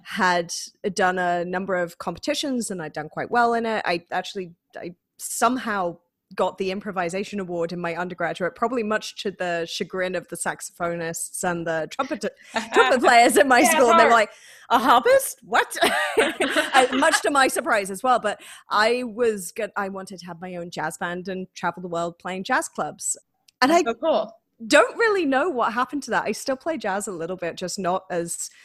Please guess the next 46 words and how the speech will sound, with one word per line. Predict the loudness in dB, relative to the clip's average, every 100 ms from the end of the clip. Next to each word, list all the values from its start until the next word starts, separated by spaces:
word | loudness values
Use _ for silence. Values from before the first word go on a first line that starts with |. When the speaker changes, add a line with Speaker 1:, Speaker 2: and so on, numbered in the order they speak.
| -20 _
Speaker 1:
not | 0 2
as | 0
seriously, | 0 2 2 2 -2 -2 -2 -4 -6
I | -6
guess. | -6 0 0 0
And, | -4 -8 -10 -8
um, | -4 -4 -6 -12 _ -6
I |
never | -4 -2 -4
sort | -4 -6
of | -8
pursued | -10 -10 -4 -4
it | -2 -4
that | -6
way | -6 -8
because | -10 -8
I | -4 -4 -4 -8 _ _ _ _
wanted | -12 -6 -6 -6 -8 -10
to | -8 -6 -4 -4
look | -8 -8
at | -10 -6
doing | -6 -6 -10 _ -4
a |
master's. | -2 -2 -4 -12 -14 -14 -16 _ _ _ _ -16 -8
Uh, | -6 -6
so | -4 -2
after | -2 -4
my | -6 -4
undergrad, | -4 -4 -4 -6 -6
I | -6 -4
took | -6 -6
a | -4
year | -2 0
off | -4 -6
'cause | -8 -6
I | -6 -6
really | -8 -6
wanted | -10 -12 -18
to |
think | -16 -16
about | -12 -10 -10 -12
where | -8 -6 -6 -8 -10 _ _ _ _ _ _ -10
I | -8
wanted | -4 -2 -2 -6 -14
to | -10
study. | -8 -6 -6 -6 -12 -14